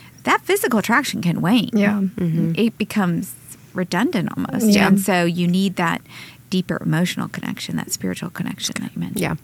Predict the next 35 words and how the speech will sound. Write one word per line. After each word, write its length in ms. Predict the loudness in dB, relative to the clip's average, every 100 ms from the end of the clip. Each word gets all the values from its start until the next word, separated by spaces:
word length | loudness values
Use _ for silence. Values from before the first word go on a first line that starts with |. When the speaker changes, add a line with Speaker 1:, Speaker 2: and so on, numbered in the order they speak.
| 0
Speaker 3:
So 140 | 2
I 120 | 6 4
wanna 140 | 4
close 220 | 4 4
this 120 | 4
episode 380 | 2 2 2 4
with 300 | 4 4 2
a 100 | -2
challenge 600 | 0 2 4 4 4 2 2
and 320 | 2 2 2
some 220 | 2 2
encouragement. 580 | 2 2 0 0 -2 2
So 180 | 4 4
if 140 | 4
you 320 | 4 4 4
are 220 | 4 4
feeling 320 | 4 2 4 4
like 200 | 2 2
your 120 | 2
marriage 320 | 4 6 4
is 80 | 2
becoming 340 | 2 2 2
a 20 |
little 160 | 4 2
bit 160 | 2 2
stale, 480 | 2 4 4 4
we 120 | 4 2
have 120 | 2
a 60 |
lot 180 | 2 2
of 80 | 2
ideas 600 | 2 2 2 2 2 2
on 160 | 2 2
iMom, 380 | 4 4 4 2
including 720 | -2 0 2 4 4 2